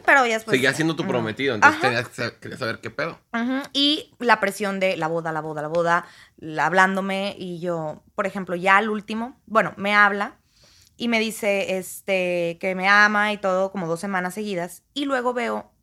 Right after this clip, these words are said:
Speaker 1: por amistades en común que está en un evento familiar con ella.
Speaker 2: ¿Familiar de él?
Speaker 1: De amigos de, de él. Este, pero era tipo un, una comunión, una cosa así.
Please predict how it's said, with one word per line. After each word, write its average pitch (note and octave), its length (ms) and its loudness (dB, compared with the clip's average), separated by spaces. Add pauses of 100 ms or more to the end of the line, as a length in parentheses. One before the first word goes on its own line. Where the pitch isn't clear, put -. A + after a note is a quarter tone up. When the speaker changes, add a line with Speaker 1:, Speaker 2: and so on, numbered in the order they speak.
Speaker 1:
por F#3 300 0
amistades F3+ 460 -4
en G#3+ 100 -8
común G#3+ 480 -6
que G#3 80 -8
está F3+ 340 -4
en F3+ 80 -8
un F#3 100 -6
evento G#3+ 560 -6
familiar A3+ 600 0 (400)
con E3 180 -4
ella. - 380 -2 (920)
Speaker 2:
¿Familiar C3+ 360 4
de C#3+ 180 6
él? G#2 180 -2 (120)
Speaker 1:
De G#3 880 2
amigos A3 380 0
de, D#3 400 0
de E3+ 180 4
él. D3 220 -4 (380)
Este, F#3+ 480 0
pero F#3+ 180 2
era F#3 180 2
tipo G3+ 340 -2
un, F#3 140 -4 (400)
una F#3+ 140 -6
comunión, D#3 400 -4
una D#3 140 -6
cosa E3+ 180 -12
así. - 240 -12